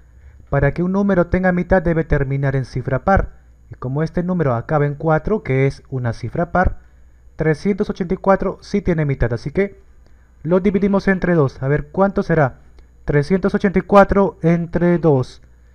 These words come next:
sale ciento noventa y dos. Ciento noventa y dos todavía termina en cifra par, así que de nuevo lo dividimos entre dos.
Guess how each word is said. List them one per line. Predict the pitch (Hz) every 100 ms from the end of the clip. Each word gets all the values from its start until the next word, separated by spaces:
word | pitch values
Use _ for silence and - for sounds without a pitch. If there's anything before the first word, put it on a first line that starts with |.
| -
sale | - - 151 151 147
ciento | - 160 160 156 170
noventa | 165 135 127 110 120
y | 123
dos. | 156 131 - - - - - - - - -
Ciento | - - 202 208
noventa | 208 202 202 180
y | 170
dos | 180 196 190
todavía | - 135 135 147 170 170
termina | 139 131 143 143
en | 135
cifra | - 143 - 147 -
par, | 202 156
así | 139 170
que | 160 127
de | 127
nuevo | 143 160 170
lo | 160
dividimos | 139 123 143 160 156
entre | 135 113 120
dos. | 139 135 -